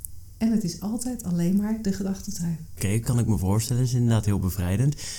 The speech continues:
Speaker 2: Dan nog even terug naar het voorbeeld dat jij net noemde. Vond ik interessant. Ehm, waar in de gedachtentrein was, ehm, oh jee, hebben we wel genoeg inschrijvers voor de volgende shiftdag? Ehm,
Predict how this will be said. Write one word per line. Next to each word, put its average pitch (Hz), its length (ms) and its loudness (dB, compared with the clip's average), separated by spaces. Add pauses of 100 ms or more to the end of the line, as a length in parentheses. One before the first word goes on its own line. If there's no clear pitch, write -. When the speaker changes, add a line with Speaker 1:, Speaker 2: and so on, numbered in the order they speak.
(140)
Speaker 2:
Dan 117 120 2
nog 117 120 6
even 127 460 4
terug 143 340 2
naar 113 120 4
het 107 100 0
voorbeeld 117 320 -2
dat 107 120 0
jij 101 160 0
net 95 200 2
noemde. 95 280 4
Vond 101 180 0
ik 95 100 -4
interessant. 101 600 0 (380)
Ehm, 104 720 4 (960)
waar 113 340 6
in 117 140 4
de 113 80 6
gedachtentrein 107 760 2
was, 101 440 0 (160)
ehm, 101 760 2 (320)
oh 117 400 4
jee, 98 480 2
hebben 95 320 0
we 90 60 2
wel 92 200 4
genoeg 98 420 2
inschrijvers 101 720 0
voor 92 300 0
de 92 80 2
volgende 92 520 0
shiftdag? - 720 -2 (600)
Ehm, 107 580 4